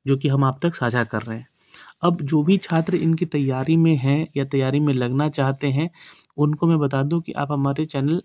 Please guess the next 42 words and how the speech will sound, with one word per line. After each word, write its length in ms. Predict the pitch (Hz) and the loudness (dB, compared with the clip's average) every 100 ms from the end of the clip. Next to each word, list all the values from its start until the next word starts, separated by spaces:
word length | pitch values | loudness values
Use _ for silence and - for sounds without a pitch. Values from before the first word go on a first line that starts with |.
| _ | _
वाईटी 340 | 139 135 135 185 | 0 0 4 2
एजुकेशन 460 | 160 156 143 160 | 2 -2 -2 0
को 100 | 160 | 0
ज़रूर 300 | 135 127 160 | 2 2 2
सब्सक्राइब 500 | 160 139 - - 143 | 0 -4 -4 -2 -2
कर 160 | 139 143 | 0 0
लेंगे। 340 | 135 135 147 - _ - - - 139 | 2 2 0 -4 _ -20 -20 -6 -2
वहाँ 200 | 139 160 | 0 0
पे 80 | 160 | 0
जल्द 240 | 160 170 | 2 4
ही 100 | 180 | 4
आप 220 | 170 160 | 2 0
लोग 140 | 165 160 | -4 0
को 120 | 170 | 0
इनके 240 | 156 - | 2 0
मॉक 280 | 147 139 139 - | 2 0 0 0
टेस्ट 220 | 170 147 | 0 2
अवेलेबल 400 | 131 127 123 120 | 2 2 2 0
करवाए 380 | 120 113 110 104 | 0 2 2 0
जाएंगे, 360 | 92 64 55 _ - - - - | -6 -10 -18 _ -20 -20 -20 -6
जो 80 | 131 | -4
कि 140 | 135 | 0
आपके 260 | 139 135 143 | 0 2 0
एग्जामिनेशन 600 | 131 131 135 143 - 170 | 2 2 4 2 2 0
के 80 | 160 | 0
point 280 | 143 139 135 | -2 -2 0
of 80 | |
view 140 | 127 127 | -2 -2
से 120 | 170 | 0
इंपॉर्टेंट 520 | 175 - 123 123 117 | 0 0 -4 -2 -2
भी 100 | 110 | -2
होंगे। 340 | 107 107 107 - _ _ _ _ _ - | -4 -6 -8 -20 _ _ _ _ _ -4
तो 60 | |
अभी 300 | 117 127 165 | -2 2 0
के 120 | 170 | 2
लिए 80 | 175 | 2
तो 120 | 170 | 4
इस 100 | 170 | 2
वीडियो 260 | 147 147 160 | 4 4 4
में 120 | 151 | 2
इतना 280 | 139 147 147 | 0 0 0
ही 180 | 139 | 2